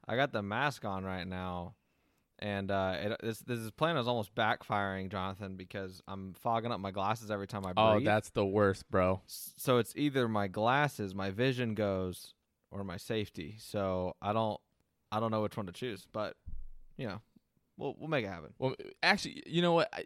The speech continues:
Speaker 2: now that you're wearing that, I, I, I'm, I'm not properly dressed. Give me, give me just
Speaker 1: Right.
Speaker 2: one second. I, I need to do something here.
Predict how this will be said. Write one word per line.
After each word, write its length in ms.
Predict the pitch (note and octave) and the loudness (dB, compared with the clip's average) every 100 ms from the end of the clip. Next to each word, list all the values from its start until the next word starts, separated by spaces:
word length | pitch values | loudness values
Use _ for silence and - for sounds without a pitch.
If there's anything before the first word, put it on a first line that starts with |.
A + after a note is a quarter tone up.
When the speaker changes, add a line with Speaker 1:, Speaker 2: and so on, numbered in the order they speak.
| D3 | 0
Speaker 2:
now 220 | E3+ G#3 | 6 8
that 80 | G3+ | 8
you're 180 | F3+ E3+ | 6 6
wearing 380 | D3+ E3 D#3+ | 8 8 8
that, 220 | D#3+ D#3 - | 6 4 4
I, 100 | A#2+ | 0
I, 160 | B2+ C3 - | 0 0 2
I'm, 240 | C3+ D3 - | 0 0 0
I'm 140 | C3+ | 0
not 260 | D3 F3+ D#3+ - _ _ _ | 6 6 4 0 _ _ _
properly 540 | - D3+ C#3+ D3+ C3+ G#2+ | 4 6 8 6 4 2
dressed. 360 | B2 G2+ - | 4 4 4
Give 120 | - D#3+ | 0 2
me, 140 | D3+ | 2
give 160 | - G3+ | 2 4
me 80 | |
just 180 | G3+ D3+ | 6 6
Speaker 1:
Right. 80 | B2+ | 4
Speaker 2:
one 160 | C#3+ D3+ | 2 2
second. 340 | - C3 A2+ | 2 0 2
I, 100 | A2 | -2
I 80 | A#2+ | -2
need 160 | D3 C#3 | -2 -4
to 60 | |
do 180 | A#2 A#2+ | -4 -4
something 300 | - F#2+ F#2 | -4 -10 -12
here. 180 | F#2+ F2 | -16 -20